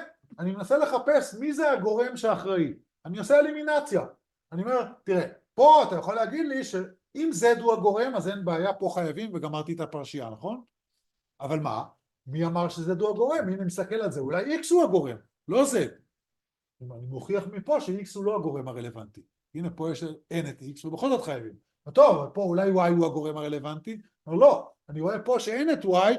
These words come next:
ובכל זאת חייבים, גם Y הוא לא הגורם הרלוונטי. אז הוכחנו בדרך של אלימינציה, שכנראה Z הוא הגורם החשוב לחיוב. וממילא גם בתולדה, אם יש לה את Z, אז חייבים.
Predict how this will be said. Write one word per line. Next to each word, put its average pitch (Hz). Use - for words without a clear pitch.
ובכל 240
זאת 277
חייבים, 165
גם 180
Y 277
הוא 202
לא 170
הגורם 151
הרלוונטי. 131
אז 147
הוכחנו 254
בדרך 220
של 220
אלימינציה, 214
שכנראה 190
Z 170
הוא 190
הגורם 185
החשוב 170
לחיוב. 151
וממילא 160
גם 196
בתולדה, 202
אם 160
יש 220
לה 247
את 240
Z, 311
אז 180
חייבים. 220